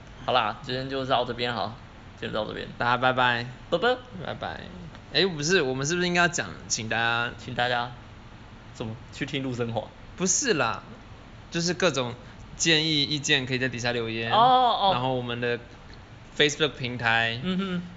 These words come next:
Speaker 2: 然后
Speaker 1: 我们 Facebook 有创粉专。
Speaker 2: 我们有I G了吗？
Speaker 1: I G 到时候会，有，有了，你们现在听到的时候已经有了，
Speaker 2: 哦，真的有。
Speaker 1: 但我们现在此时此刻这个时间轴我还没。
Speaker 2: OK，OK，好。
Speaker 1: 对，但，但你们听到，听众你们朋友，你们听到的时候已经有了哦。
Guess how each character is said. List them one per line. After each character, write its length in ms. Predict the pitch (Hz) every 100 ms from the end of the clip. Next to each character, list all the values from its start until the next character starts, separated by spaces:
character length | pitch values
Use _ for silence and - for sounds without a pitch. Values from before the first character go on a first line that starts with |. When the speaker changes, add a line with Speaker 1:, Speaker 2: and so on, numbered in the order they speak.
| - - 196
Speaker 2:
然 120 | 117
后 480 | 120 127 123 120 113
Speaker 1:
我 80 | -
们 120 | 139
Facebook 380 | 135 208 202 196
有 180 | 165 117
创 200 | 113 185
粉 180 | 135 113
专。 420 | 147 165 180 196
Speaker 2:
我 60 | -
们 120 | 135
有 60 | 131
I 120 | 131
G 180 | 135 151
了 120 | 147
吗？ 240 | 139 131 143 -
Speaker 1:
I 120 | 160
G 680 | 165 170 175 185 185 185 180 - - - -
到 120 | - 185
时 100 | 170
候 120 | 170
会， 220 | 180 170 - -
有， 140 | 160
有 160 | 170 170
了， 80 | 180
你 100 | 170
们 140 | 170
现 140 | 180
在 100 | 220
听 120 | 220 214
到 120 | 202
的 80 | 170
时 60 |
候 60 | 175
已 40 |
经 120 | 151 160
有 120 | 113
了， 100 | 107
Speaker 2:
哦， 20 |
真 180 | 143 175
的 80 | 180
有。 60 |
Speaker 1:
但 0 |
我 20 |
们 80 | 143
现 120 | 131
在 60 | 170
此 220 | 165 120
时 140 | 113 123
此 180 | -
刻 240 | 110 151 127
这 140 | 110
个 100 | -
时 140 | 123 113
间 140 | 120
轴 100 | 117
我 60 | 101
还 120 | 107
没。 200 | 104 98 - -
Speaker 2:
OK，OK， 560 | 135 135 139 127 123 110
好。 100 | 113
Speaker 1:
对， 160 | - -
但， 180 | 190 180
但 160 | 214 190
你 60 |
们 140 | 135 120
听 160 | 160
到， 160 | 160 170
听 160 | 170 202
众 160 | 214
你 60 | 170
们 140 | 127
朋 140 | 123 131
友， 120 | 117
你 60 |
们 120 | 117 107
听 140 | 208
到 120 | 277
的 80 | 240
时 100 | 226
候 200 | 233 214
已 20 |
经 140 | 151 190
有 120 | 127
了 60 | 110
哦。 240 | 135 151